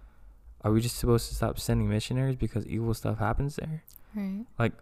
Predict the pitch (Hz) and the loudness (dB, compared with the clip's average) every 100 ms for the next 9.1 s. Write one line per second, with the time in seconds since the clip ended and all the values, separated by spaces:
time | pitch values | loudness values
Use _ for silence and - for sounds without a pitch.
0 | - 117 117 117 107 123 127 117 113 - | -2 2 2 2 2 2 0 0 -2 0
1 | 110 117 113 - 123 - 110 - - 113 | 0 2 4 4 4 4 0 2 4 6
2 | 120 - 117 120 117 117 113 120 110 107 | 4 4 6 6 6 2 2 2 2 2
3 | 110 113 117 127 127 - 107 98 - 98 | 2 2 4 2 2 2 0 0 0 0
4 | 113 123 131 147 - - - - - - | 2 2 2 0 -2 -10 -12 -12 -12 -16
5 | - - - - 113 110 107 - 120 - | -20 -20 -20 -2 2 4 4 2 2 0
6 | - - 113 - - 123 127 110 - 117 | -6 -4 -4 -2 2 4 4 8 10 10
7 | 131 143 123 107 104 104 104 104 101 - | 8 2 4 4 4 2 2 0 -2 -10
8 | - - 101 110 127 131 131 127 113 - | -12 -6 2 6 8 8 6 4 2 -2